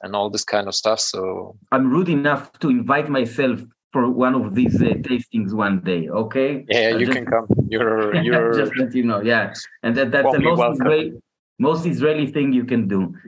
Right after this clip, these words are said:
Speaker 2: is invite
Speaker 1: <laughs>
Speaker 2: yourself. Uh, okay, so, um, well, if, so if that is not the biggest part of, uh, Weinrieger, what, like, is the, your main business at Weinrieger? Is it,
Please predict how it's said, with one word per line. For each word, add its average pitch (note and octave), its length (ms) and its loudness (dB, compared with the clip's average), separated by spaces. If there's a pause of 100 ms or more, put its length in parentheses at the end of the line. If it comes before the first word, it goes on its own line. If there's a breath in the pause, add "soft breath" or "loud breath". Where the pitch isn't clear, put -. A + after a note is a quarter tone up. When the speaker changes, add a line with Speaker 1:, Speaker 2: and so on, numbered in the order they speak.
(140)
Speaker 2:
is G2+ 80 -6
invite B2 440 2
Speaker 1:
<laughs> C3 40 2
Speaker 2:
yourself. A#2+ 320 -2 (460 loud breath)
Uh, G#2 260 0 (120)
okay, C#3+ 280 0
so, C3 380 0
um, B2 520 2
well, C3 460 0
if, B2+ 240 -2
so C#3+ 160 0
if A#2 180 0
that D3+ 260 2
is B2 140 -4
not C3 460 0
the A2+ 320 -2
biggest B2+ 360 0
part A#2+ 280 0
of, G2+ 120 -4
uh, A#2 160 2 (120)
Weinrieger, A#2+ 480 0
what, C#3 340 0
like, C#3+ 260 -2
is B2 180 -2
the, C#3 80 0
your B2 240 2
main B2+ 420 2
business A#2 580 -2
at A2+ 200 -4
Weinrieger? F#2+ 520 0
Is A2 140 0
it, B2+ 180 -2